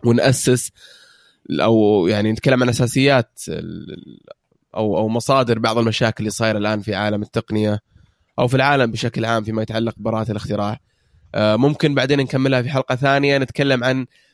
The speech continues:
آه، أمثلة، آه، يعني تكون أوضح أكثر وش صار عليها. يعني اللي يصير بين الشركات الكبار، أتوقع لعبتهم لعبة مختلفة عن، آه، يعني اللي يصير بين أب-، أبل و-،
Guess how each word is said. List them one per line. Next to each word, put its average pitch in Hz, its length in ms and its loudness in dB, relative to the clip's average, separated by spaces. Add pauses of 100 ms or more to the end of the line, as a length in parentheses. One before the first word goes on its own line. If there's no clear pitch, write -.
(360)
آه، 113 300 0 (100)
أمثلة، 147 360 2 (840)
آه، 107 120 0
يعني 113 200 0
تكون 143 300 0
أوضح 139 400 2
أكثر 165 360 0
وش 139 180 0
صار 139 140 0
عليها. 127 340 2
يعني 95 180 -4
اللي 113 120 -2
يصير 131 260 0
بين 131 220 0
الشركات 123 440 -4
الكبار، 117 380 -2
أتوقع - 440 -2 (400)
لعبتهم 143 380 2
لعبة 139 200 2
مختلفة 131 500 -2
عن، 104 340 -8
آه، 101 280 -8 (320)
يعني 123 140 0
اللي 131 100 2
يصير 151 220 0
بين 135 180 0
أب-، 131 220 0
أبل 127 460 0
و-، 110 340 0